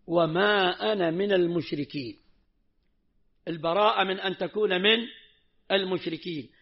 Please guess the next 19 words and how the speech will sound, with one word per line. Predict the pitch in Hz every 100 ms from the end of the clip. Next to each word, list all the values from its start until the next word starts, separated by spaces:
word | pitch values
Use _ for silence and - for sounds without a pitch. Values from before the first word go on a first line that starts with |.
| _ _
فإذا | - 170 240 240 240
رأيتم | 226 208 285 285 226 220
الداعية | 190 160 233 254 220 214
يا | 185 214
معاشر | 208 196 208 175 180
الأحبة | 175 147 170 156 127 107 _ _ _ _ _ _ _ _
لا | 160 220
يحارب | 254 - 220 208 196
الشرك | 180 190 151 - _ _ _ _ _ _ -
ولا | 160 208
ينكره | 226 226 - 226 185 117 _ _ _ _ _ -
ولا | 170 214 233
يتبرأ | 226 214 226 220 214
منه | 220 220 156 - - _ _ _ _
ومن | 165 196 220
أهله، | 220 269 254 302 330 - - - _ _ _ _
فاعلموا | - - 160 165 165 156 -
أنه | 180 156 147 131 143
ليس | 139 226 185 -